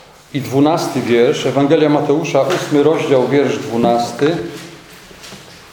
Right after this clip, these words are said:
Jest napisane: „Synowie królestwa zaś będą wyrzuceni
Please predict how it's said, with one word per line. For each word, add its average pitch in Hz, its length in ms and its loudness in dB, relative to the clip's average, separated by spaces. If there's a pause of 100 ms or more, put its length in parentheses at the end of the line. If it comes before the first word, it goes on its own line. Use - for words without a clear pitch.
(2250)
Jest 127 240 -2
napisane: 143 600 0
„Synowie 175 520 0
królestwa 160 720 0
zaś 143 280 0
będą 156 840 2 (240)
wyrzuceni 143 840 0